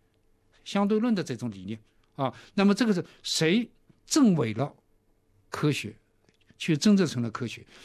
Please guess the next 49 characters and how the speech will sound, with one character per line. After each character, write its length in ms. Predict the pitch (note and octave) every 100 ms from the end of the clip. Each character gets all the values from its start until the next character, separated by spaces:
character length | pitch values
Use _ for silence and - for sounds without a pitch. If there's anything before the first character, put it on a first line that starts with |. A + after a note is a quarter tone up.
| -
但 120 | A#3
目 280 | G#3+ B3+ C4
前 260 | E3 C#3 C#3+
就 140 | -
是 40 | E3
说 100 | D3
我 160 | A2+
们 120 | G#2 C#3
要 140 | D#3
在， 160 | C#3+ B2 _ _ _ _ _
在 200 | - D#3
这 180 | C#3 D3+
个 120 | C3
国 180 | C3 -
内 140 | D#3+ E3
教 180 | F#3+ D#3
育 80 |
里 120 | B2+ G#2
面 160 | A#2+
讲 200 | A#2 G2+
的， 160 | G#2 C#3 - -
为 160 | F3+
什 180 | C#3 -
么 60 | B2
叫 140 | D3
证 220 | C#3+ F#3
伪？ 140 | A#2+ G2+ _ _
就 120 | - A#2
批 180 | -
判 160 | D#3 E3
性 140 | C3
思 160 | A#2+ -
维， 100 | F#2+ _ _ _ _ _ _
就 160 | - G#3
是 80 | F#3+
你 160 | D#3
一 140 | C3+ E3+
定 140 | A#3+
要 80 | F#3+
学 160 | -
会， 160 | A#2+ C3+ - _ -
不 100 | G#3+
是 160 | F3+
全 380 | B2 - A#2+ C3
盘 160 | D#3+ D3+
照 220 | F3 F3+
搬， 200 | - B2 - _ _ _ _ -
啊， 140 | C#3+
照， 320 | C3+ G#3 E3